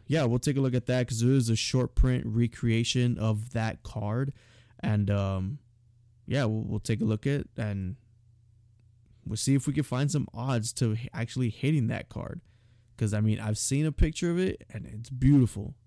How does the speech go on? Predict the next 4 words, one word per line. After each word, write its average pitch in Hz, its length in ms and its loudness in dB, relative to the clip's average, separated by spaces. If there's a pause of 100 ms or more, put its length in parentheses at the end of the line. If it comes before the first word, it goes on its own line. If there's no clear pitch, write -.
(140)
Really 143 340 2
beautiful 131 360 0
card. - 320 -6 (960)
Uh, 104 380 0